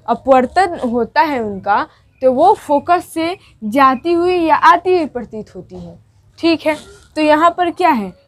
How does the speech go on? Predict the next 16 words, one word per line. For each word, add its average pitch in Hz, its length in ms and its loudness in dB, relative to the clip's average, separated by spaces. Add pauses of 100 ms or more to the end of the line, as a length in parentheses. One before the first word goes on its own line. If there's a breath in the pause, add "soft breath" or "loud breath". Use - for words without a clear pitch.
ये 269 100 -4
पहली 302 340 2
किरण 320 280 -2
को 320 120 -4
देखिए, 311 360 -2 (220)
मुख्य 320 240 -2
अक्ष 311 240 -4
के 330 120 -2
समांतर 302 520 0
है 427 200 -6
बिल्कुल, 277 380 -2 (320 soft breath)
तो 285 60 -6
इसका 302 260 0
अपवर्तन 302 500 -4
कैसे 381 300 -2
होगा? 392 340 0